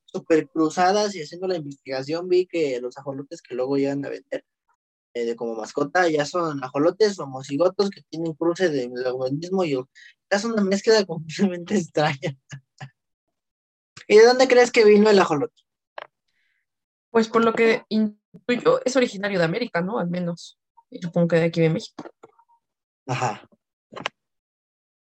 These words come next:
Speaker 1: Se considera que se estableció en la cuenca de México, en estos lagos, durante el Pleistoceno. Porque en el Pleistoceno ocurrió esta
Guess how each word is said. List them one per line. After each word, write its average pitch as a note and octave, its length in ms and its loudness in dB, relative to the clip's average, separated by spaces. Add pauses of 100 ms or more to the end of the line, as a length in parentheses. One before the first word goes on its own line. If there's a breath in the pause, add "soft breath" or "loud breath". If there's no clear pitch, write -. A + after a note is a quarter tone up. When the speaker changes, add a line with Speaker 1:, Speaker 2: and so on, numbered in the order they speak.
(200)
Speaker 1:
Se G3 160 2
considera A3 580 6
que F#3 420 4
se D3+ 100 -2
estableció D3+ 720 -2
en G3 80 -2
la F#3+ 120 -4
cuenca F#3 260 -8
de G#3 100 -6
México, G#3 640 -4 (960)
en C#3 160 -10
estos D3 340 -10
lagos, D#3+ 640 -2
durante C#3 380 2
el C3+ 120 -4
Pleistoceno. - 720 -10 (1700)
Porque A3+ 300 4
en G#3 80 0
el G3 80 -2
Pleistoceno E3+ 520 -8
ocurrió D3+ 320 -2
esta C#3 560 -4